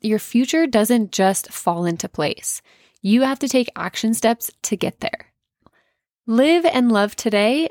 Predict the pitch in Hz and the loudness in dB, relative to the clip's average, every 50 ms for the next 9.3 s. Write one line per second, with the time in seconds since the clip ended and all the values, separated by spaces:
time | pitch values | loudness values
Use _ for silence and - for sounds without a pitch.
0 | - - - - 233 208 196 190 185 175 180 196 214 233 247 247 - - 190 165 | -6 -10 -6 -6 -4 -4 -2 -2 -2 0 0 2 2 2 0 0 -2 -4 -4 -4
1 | 196 196 - - - 175 180 160 - - 202 - - - - - - _ _ _ | -4 -6 -8 -10 -10 -8 -8 -8 -10 -12 -14 -14 -14 -16 -16 -16 -20 _ _ _
2 | _ _ _ _ _ _ _ _ _ _ _ _ _ _ _ _ _ _ - 196 | _ _ _ _ _ _ _ _ _ _ _ _ _ _ _ _ _ _ -8 0
3 | - 226 240 247 - - 262 240 - - 233 233 208 226 220 - - - - 202 | 2 2 2 2 0 -2 -4 -2 0 0 0 2 2 0 -2 -2 -6 -12 -8 -6
4 | 196 196 202 208 247 311 370 - _ _ _ _ - 208 175 - 196 208 240 339 | -4 -2 0 0 0 -2 -4 -6 _ _ _ _ -20 -10 -4 0 0 2 2 2
5 | 381 - 285 302 311 311 294 269 254 240 - - 233 240 190 - - - - _ | 0 2 0 2 2 4 4 2 2 0 0 0 2 2 2 0 -4 -8 -14 _
6 | _ _ _ _ _ _ _ _ _ _ _ _ _ _ _ _ _ _ _ _ | _ _ _ _ _ _ _ _ _ _ _ _ _ _ _ _ _ _ _ _
7 | - - 202 202 220 233 226 294 320 320 311 - 330 262 247 226 214 208 208 208 | -6 -2 2 4 4 4 4 4 4 4 4 2 0 0 2 0 2 2 2 2
8 | 208 - - 202 190 185 185 185 185 190 190 185 180 180 175 - - 165 - 185 | 0 0 -2 -4 -4 -4 -2 -2 -2 -2 -2 -2 -4 -4 -6 -6 -8 -8 -6 -6
9 | - - - - - | -8 -10 -10 -12 -12